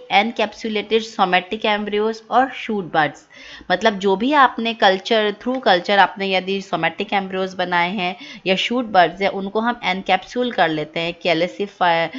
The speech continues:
कैल्सिफ-, calesidified, calesified capsule के अंदर और उनको हम seeds के जैसे store कर सकते हैं और जब चाहें आप उनको future में यूज़ कर सकते हैं।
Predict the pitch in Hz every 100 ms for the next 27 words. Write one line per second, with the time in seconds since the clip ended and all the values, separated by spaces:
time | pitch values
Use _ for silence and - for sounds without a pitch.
0 | 277 - 190 185 202 247 220 - 175 175
1 | 190 190 214 247 233 240 208 185 190 185
2 | - - 185 196 214 - 247 226 - 180
3 | 196 208 - - 165 - 220 220 220 220
4 | 190 180 196 349 - - - 214 226 226
5 | 220 220 240 233 - 202 190 - 202 190
6 | 190 247 277 - - - 208 254 254 190
7 | 175 165 - 170 185 214 285 - - -
8 | 175 190 190 202 202 - 196 196 180 175
9 | 175 170 160 220 - 156 165 160 254 403
10 | 185 175 160 - 143 - 98 - - 160